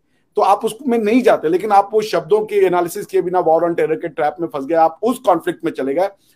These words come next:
जिस conflict में आपको ये नहीं पता था कि हम basically जो enemy हमारा है और जो एनिमी हमारे अलाई का है, वो same enemy है कि नहीं है। And that created a duality। वो आपकी foreign पॉलिसी का डिजास्टर था कि आप अपने आप को इस्लामिक रिपब्लिक भी कह रहे हो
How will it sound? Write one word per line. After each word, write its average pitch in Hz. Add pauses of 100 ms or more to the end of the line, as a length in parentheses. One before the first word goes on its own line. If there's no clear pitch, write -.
जिस 214
conflict 190
में 196
आपको 165
ये 170
नहीं 147
पता 139
था 127 (260)
कि 180
हम 165
basically 175
जो 170
enemy 156
हमारा 156
है 147 (240)
और 160
जो 175
एनिमी 170
हमारे 160
अलाई 156
का 175
है, 170
वो 170
same 190
enemy 220
है 196
कि 165
नहीं 113
है। - (120)
And 156
that 180 (140)
created 180
a 151
duality। 160 (680)
वो 175
आपकी 196
foreign 185
पॉलिसी 165
का 226
डिजास्टर 170
था - (400)
कि -
आप 196
अपने 202
आप 190
को 196
इस्लामिक 185
रिपब्लिक 185
भी 175
कह 165
रहे 143
हो -